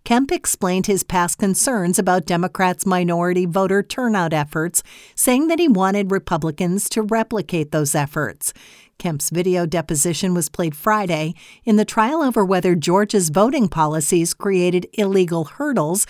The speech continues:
that prevent voters, especially black voters, from participating in elections. Plaintiffs in the case, including the voting rights group Fair Fight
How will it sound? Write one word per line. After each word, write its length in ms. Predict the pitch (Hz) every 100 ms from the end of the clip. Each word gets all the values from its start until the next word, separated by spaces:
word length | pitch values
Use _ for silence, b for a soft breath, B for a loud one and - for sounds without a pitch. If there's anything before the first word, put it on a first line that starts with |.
| B B
that 180 | - 190
prevent 420 | - 190 185 180
voters, 480 | 143 196 196 170 208
especially 560 | 180 - 180 165 160 160
black 380 | 143 185 240 -
voters, 440 | 156 147 170 208 - b b
from 280 | - 190 180
participating 840 | - 214 233 - 156 160 156 170 202
in 140 | 185
elections. 840 | 170 208 185 156 - 170 120 131 - b b b b
Plaintiffs 560 | - 185 170 165 160 -
in 120 | 165
the 80 | 151
case, 400 | 143 196 180 180
including 520 | 170 147 240 247 220
the 80 | 180
voting 380 | 151 190 185 160
rights 320 | 170 185 -
group 320 | - 190 190
Fair 280 | - 196 180
Fight 380 | 175 - 185